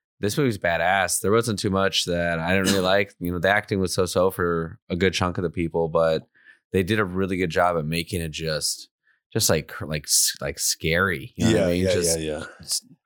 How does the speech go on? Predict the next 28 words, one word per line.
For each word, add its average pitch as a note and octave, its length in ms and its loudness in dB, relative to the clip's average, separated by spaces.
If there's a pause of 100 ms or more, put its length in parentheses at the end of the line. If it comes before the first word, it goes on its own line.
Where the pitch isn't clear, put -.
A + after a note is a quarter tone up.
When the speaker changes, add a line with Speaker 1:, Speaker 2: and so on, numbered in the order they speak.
(140)
Speaker 1:
like, F#2+ 100 0
more A2+ 240 2
like G#2+ 200 0
s-, - 200 -2
like, F2 300 -4
eerie C3 420 2
and G#2 140 0
creepy, A2+ 360 -2
yes, G#2 280 2
but F#2 120 0
it F#2 40 2
was F2+ 180 -4
just D#2 180 -2
scary. D#2+ 520 -2 (120)
You D#2 60 -6
know? D#2+ 180 -4
Speaker 2:
Well, A#2 100 6
like, A2 120 0
even B2 280 2
when A#2 120 2
the A2+ 80 0
Speaker 1:
Just G#2+ 100 2
Speaker 2:
movie A2 400 0 (160)
opens G2+ 440 0
up F#2+ 280 2
and, E2 420 -6
like, F2 240 -4 (360)
after F#2 720 0